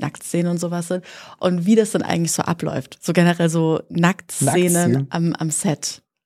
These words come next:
Speaker 2: Was man
Speaker 1: Und sowas.
Speaker 2: anhat, oder was ist die Frage?
Speaker 1: Was man anhat und wie das generell so abläuft.
Speaker 2: Naja, man hat halt einfach eine hautfarbene Unterhose an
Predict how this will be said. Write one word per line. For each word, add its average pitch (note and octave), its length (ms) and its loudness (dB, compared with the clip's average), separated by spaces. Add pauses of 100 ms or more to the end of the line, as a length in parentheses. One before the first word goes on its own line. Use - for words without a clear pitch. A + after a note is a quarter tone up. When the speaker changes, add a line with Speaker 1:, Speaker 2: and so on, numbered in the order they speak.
Speaker 2:
Was A#2+ 180 0
man B2+ 120 2
Speaker 1:
Und E3 100 -2
sowas. D3 100 4
Speaker 2:
anhat, A#2+ 220 4
oder G#2+ 220 2
was A2 120 2
ist A2 140 -4
die G#2+ 60 -6
Frage? G3 180 2
Speaker 1:
Was G3+ 100 2
man - 100 0
anhat G3 480 4
und F3 140 -2
wie F3+ 60 0
das F3 180 0
generell C#3+ 400 -4
so - 80 -8
abläuft. - 640 -14 (720)
Speaker 2:
Naja, A2+ 300 2
man G#2 160 2
hat A#2+ 120 0
halt A#2 160 4
einfach A2+ 180 2
eine A2 220 2
hautfarbene A2+ 880 2 (280)
Unterhose G2+ 640 -2
an G2+ 260 -4